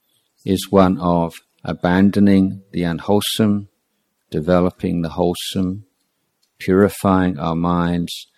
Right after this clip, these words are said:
clarifying, uh, the way things are. So wisdom and understanding is the highest point, the culmination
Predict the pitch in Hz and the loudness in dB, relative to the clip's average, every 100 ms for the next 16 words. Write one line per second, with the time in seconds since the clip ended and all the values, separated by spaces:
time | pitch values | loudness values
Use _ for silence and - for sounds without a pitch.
0 | _ _ - - 92 101 110 98 - 95 | _ _ -14 0 4 6 4 2 -2 -2
1 | 90 92 90 87 87 _ _ _ _ _ | 0 -2 -4 -6 -12 _ _ _ _ _
2 | _ - 87 82 80 85 90 87 - 85 | _ -10 -6 -4 -2 2 2 2 -2 -4
3 | 87 92 80 73 65 - _ _ _ _ | -2 0 -2 -2 -10 -20 _ _ _ _
4 | _ _ _ _ _ - - _ - - | _ _ _ _ _ -20 -20 _ -8 -2
5 | 90 95 113 - - 104 98 98 95 95 | 0 6 6 6 4 6 6 4 2 0
6 | - - 101 104 90 82 78 78 _ _ | -6 0 4 4 4 0 -4 -12 _ _
7 | _ _ _ _ 85 92 90 - - 92 | _ _ _ _ -2 0 0 -4 0 0
8 | 85 78 _ _ _ - 101 92 87 - | 0 -2 _ _ _ -4 0 2 0 -4
9 | - - - 98 78 - - - - 98 | -10 -14 -4 -2 -2 -6 -14 -12 -4 -2
10 | 90 90 87 90 - - 78 80 | 0 0 2 0 -2 -6 -6 -8